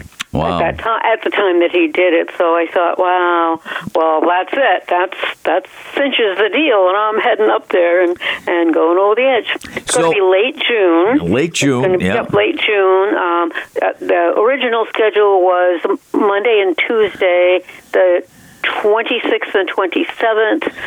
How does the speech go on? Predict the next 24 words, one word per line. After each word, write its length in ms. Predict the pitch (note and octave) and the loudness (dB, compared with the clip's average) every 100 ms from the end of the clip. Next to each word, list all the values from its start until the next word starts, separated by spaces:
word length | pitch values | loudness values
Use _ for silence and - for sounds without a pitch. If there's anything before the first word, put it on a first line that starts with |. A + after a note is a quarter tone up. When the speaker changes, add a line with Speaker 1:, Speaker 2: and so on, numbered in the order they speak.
| - - F3+ | -10 -4 0
Speaker 2:
We 80 | |
had 200 | E3+ F#3 | 2 2
a, 140 | E3 E3+ | 2 0
a 500 | E3+ F#3+ E3+ D#3 D#3 | 0 0 0 0 0
Zoom 540 | G#3 A3+ G#3 G3+ G3 | 0 2 2 2 2
meeting 320 | G3 F#3 E3+ | 2 4 4
a 80 | E3+ | 2
couple 260 | F3 F#3+ F3 | 0 0 2
of 60 | F3+ | 2
weeks 240 | F#3 - | 0 -2
ago, 280 | F#3 E3+ D#3+ | 0 2 2
and 80 | E3 | 2
I 80 | E3+ | 0
think 200 | - - | -2 0
most 500 | F#3+ F#3+ G3+ - - | 2 2 0 -2 0
of 220 | F#3 E3 | 0 0
the, 220 | E3+ D#3+ D#3 - - - | 2 0 0 -8 -8 -2
uh, 180 | E3 D#3+ | 0 2
rappellers 640 | E3 - G3 E3+ E3+ E3 | 0 0 0 2 2 2
and 160 | E3+ D#3 | 2 0
the 60 | D#3 | 0
teams 360 | - F#3 E3 | 0 2 2
are 80 | E3+ | 0
going 440 | E3 D#3+ E3 E3 | 0 2 2 2